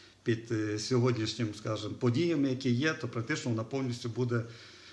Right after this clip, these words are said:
якщо не зруйнована, то її однозначно повністю перебудовувати потрібно. Ну і, звичайно, ці виклики можна тільки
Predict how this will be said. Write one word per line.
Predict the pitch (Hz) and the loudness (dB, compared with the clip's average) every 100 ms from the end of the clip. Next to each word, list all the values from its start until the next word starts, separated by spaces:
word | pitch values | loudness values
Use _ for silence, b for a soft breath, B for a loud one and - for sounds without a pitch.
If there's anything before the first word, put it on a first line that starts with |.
| B B | B B
якщо | 117 - 147 | -2 2 4
не | 120 131 | 6 6
зруйнована, | 120 139 143 156 139 120 | 6 6 6 6 6 6
то | 117 120 | 4 2
її | 113 120 | 4 4
однозначно | 101 107 107 117 127 131 - | 2 -2 2 2 2 -2 -4
повністю | 113 127 123 117 117 | 0 4 4 2 -2
перебудовувати | 113 110 120 113 101 92 | -2 2 2 2 -2 -4
потрібно. | 117 120 117 113 | -8 -4 -4 0
Ну | 123 180 | 0 2
і, | 160 135 127 117 | 2 2 2 -2
звичайно, | 101 123 123 151 147 | 0 0 2 2 2
ці | 120 139 | 2 2
виклики | 120 123 165 143 123 117 | 2 2 0 0 0 0
можна | 127 127 117 | 0 2 0
тільки | 117 123 127 110 | 0 -2 0 -2